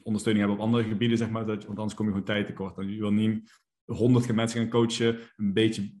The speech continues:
hier en daar zo, maar je wil gewoon beter ve-, veertig mensen coachen en dan gewoon heel goed. Dus, eh,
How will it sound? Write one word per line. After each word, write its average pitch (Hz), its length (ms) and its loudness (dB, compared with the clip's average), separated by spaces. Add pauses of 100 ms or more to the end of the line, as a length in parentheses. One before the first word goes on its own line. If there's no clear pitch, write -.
(100)
hier 110 220 -4
en 101 100 -2
daar 110 280 0
zo, 117 140 2
maar 110 100 0
je 104 60 -2
wil 107 100 0
gewoon 101 200 0
beter 104 420 -4 (180)
ve-, 120 300 -4
veertig 117 260 -2
mensen 101 240 0
coachen 104 260 -2
en 107 60 -4
dan 104 100 -2
gewoon 101 140 0
heel 101 100 0
goed. 98 240 -4 (300)
Dus, 92 220 -16
eh, 92 80 -14